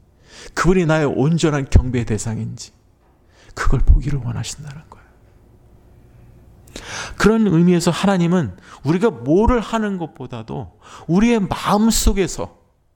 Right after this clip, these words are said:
하나님을 대하는 우리의 마음가짐, 우리의 사랑하는 마음, 하나님을 사랑하는 마음, 경배하는 마음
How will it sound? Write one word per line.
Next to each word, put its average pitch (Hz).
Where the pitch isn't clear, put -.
하나님을 131
대하는 98
우리의 95
마음가짐, 98
우리의 107
사랑하는 117
마음, -
하나님을 123
사랑하는 127
마음, 117
경배하는 143
마음 -